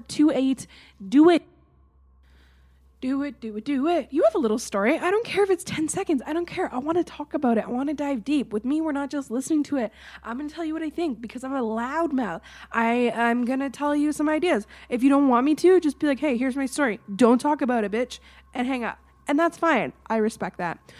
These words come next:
Regardless, as I said, yes, I had someone add me on Snapchat. I would love for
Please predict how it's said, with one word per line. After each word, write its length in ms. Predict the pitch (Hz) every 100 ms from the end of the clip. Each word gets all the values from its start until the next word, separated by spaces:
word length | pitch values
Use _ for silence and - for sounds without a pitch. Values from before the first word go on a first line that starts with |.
| - -
Regardless, 440 | 285 285 254 269
as 180 | 220 226
I 100 | 226
said, 260 | 226 254 226
yes, 340 | 294 330 - 233
I 60 |
had 120 | 226
someone 260 | 208 226 208
add 160 | 196 196
me 80 |
on 120 | 185 196
Snapchat. 540 | - 254 254 269 262 - - - -
I 180 | 339
would 280 | 370 403 302 -
love 280 | 262 330 330
for 220 | 349